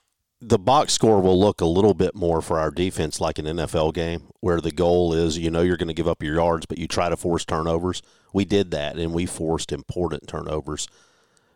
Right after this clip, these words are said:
But you go back, you're exactly right. The second half offensively yesterday was not much difference, not, not much different than the first half at Alabama,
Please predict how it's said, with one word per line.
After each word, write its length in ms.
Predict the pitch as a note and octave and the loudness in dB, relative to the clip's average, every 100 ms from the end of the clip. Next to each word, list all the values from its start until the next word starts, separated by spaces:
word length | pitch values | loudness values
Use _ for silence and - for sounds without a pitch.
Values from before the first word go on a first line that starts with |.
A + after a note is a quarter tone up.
| _ | _
But 120 | - | -6
you 80 | G#2+ | -2
go 160 | F#2+ G2+ | 2 2
back, 300 | F#2+ G2+ - | 2 -2 -4
you're 80 | D#2+ | -4
exactly 400 | - F2 - D2+ | -2 -2 -2 -2
right. 380 | F2 G#2+ E2 _ _ _ - | -2 -2 -6 _ _ _ -2
The 100 | A2 | 0
second 460 | - - F#3 A3+ - | 2 0 0 -4 -6
half 380 | A#2 A2+ F2+ - | -6 -4 -4 2
offensively 640 | F#2+ - G2+ - E2 E2 | 2 2 0 -2 -2 -2
yesterday 640 | D#2+ F2 G#2 F2 F#2 G2 - _ _ _ _ | -2 0 0 2 0 -2 -8 _ _ _ _
was 540 | G#2 G2 F#2 E2+ - - - | 0 4 4 4 0 -6 -8
not 420 | F#2+ G2 B2 - | -2 0 0 0
much 300 | G#2+ G#2 - | 0 -2 0
difference, 560 | G#2 - D#2+ E2 - - F2+ _ - G2 | -2 0 -4 -4 -6 -8 -18 _ -8 -8
not, 280 | D#2 G2 A2 - | -4 -2 -2 -2
not 220 | G#2+ C3 | -2 0
much 260 | G#2 F#2 F2+ | -2 -2 0
different 380 | B2 - F#2 | 0 0 -2
than 120 | F#2 E2 | -4 -6
the 80 | |
first 300 | - A#2 A#2+ | 0 0 0
half 240 | F#2 F2+ F2+ | -4 -4 -4
at 80 | D#2 | -4
Alabama, 640 | F2 E2 F2 G#2+ F#2+ D#2 | -2 -2 -2 -4 -2 -4